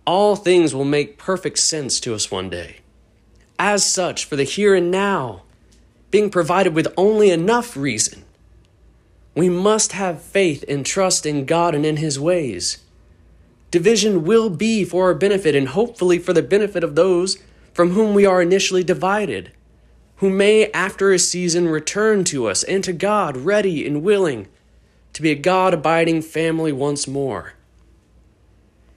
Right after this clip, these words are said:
It therefore becomes a true and necessary test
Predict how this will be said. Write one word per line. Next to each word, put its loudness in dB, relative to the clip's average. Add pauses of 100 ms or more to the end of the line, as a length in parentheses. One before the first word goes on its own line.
It -4
therefore 2
becomes 0
a 0
true 2 (340)
and 2
necessary 0
test -4